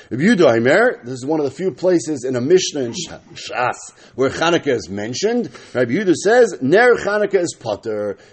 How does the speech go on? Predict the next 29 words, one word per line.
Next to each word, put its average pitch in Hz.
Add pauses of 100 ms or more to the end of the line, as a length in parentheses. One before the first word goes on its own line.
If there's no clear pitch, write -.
Since 208
you're 147
allowed 170
to 160
put 160
a 143
Ner 151
Chanukah 185 (120)
outside 196
your 202
store, 226 (180)
you 143 (160)
put 226
it 196
there 196
Bereshus, 233 (420)
then 208
you're 196
not, 202
the 160
Bala 190
Chenveni 214
who 143
put 185
his 185
Ner 196 (120)
Chanukah 247
out 180
there 175